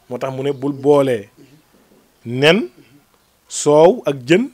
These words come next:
di ko lekk ci benn jataay. Moom Sëñ Souhaïbou mooy wax. Yooyu ñett lenn loo ci lekk, bala ngaa lekkaat la ci des, na nga nekk ba mu rees. Moom Sëñ Souhaïbou mooy wax.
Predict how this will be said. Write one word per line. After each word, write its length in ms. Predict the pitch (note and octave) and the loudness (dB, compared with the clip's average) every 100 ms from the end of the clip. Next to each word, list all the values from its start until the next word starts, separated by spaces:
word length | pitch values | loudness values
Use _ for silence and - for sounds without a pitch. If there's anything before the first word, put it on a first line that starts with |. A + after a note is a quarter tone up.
| _ | _
di 120 | B2+ | -10
ko 120 | - | -6
lekk 260 | C3 D#3 - | -4 -4 -6
ci 80 | - | -8
benn 260 | C3+ D3+ D#3 C3+ | -4 -2 -4 -6
jataay. 280 | C3+ A#2+ F#2 - _ | -4 -4 -6 -14 _
Moom 100 | B2+ B2+ | -10 -8
Sëñ 120 | C#3+ | -8
Souhaïbou 200 | C3+ D#3 | -8 -8
mooy 100 | D3+ | -8
wax. 160 | C#3 - _ D#3 C#3 C3 _ _ _ _ _ _ _ _ _ _ _ _ _ _ _ _ _ _ _ _ _ _ - | -10 -12 _ -20 -20 _ _ _ _ _ _ _ _ _ _ _ _ _ _ _ _ _ _ _ _ _ _ _ 2
Yooyu 180 | F3 G#3+ | 6 6
ñett 180 | G#3 G#3 | 6 2
lenn 260 | F3+ G3+ G#3 | 2 4 4
loo 140 | F#3 G3+ | 2 2
ci 100 | A3 | 2
lekk, 240 | F#3+ - | 0 0
bala 220 | D#3+ F#3 | -2 0
ngaa 160 | F#3+ F3+ | 2 0
lekkaat 420 | F3 E3+ E3+ D#3 | 0 -2 -2 -2
la 120 | D3 | -2
ci 80 | G#3 | 0
des, 400 | F#3 - - - D#3+ | -2 -2 -8 -10 -6
na 160 | C3+ | 0
nga 140 | F3 F3+ | 0 0
nekk 360 | D#3+ D#3+ G3+ F3 | -4 -4 -4 -4
ba 120 | D3 | -6
mu 100 | D3+ | -4
rees. 480 | C3+ B2 - - - - | -4 -6 -10 -20 -20 -16
Moom 100 | C3+ | -12
Sëñ 140 | D3 | -10
Souhaïbou 200 | D3+ C#3 B2+ | -6 -6 -6
mooy 40 | |
wax. 100 | G#2+ | -10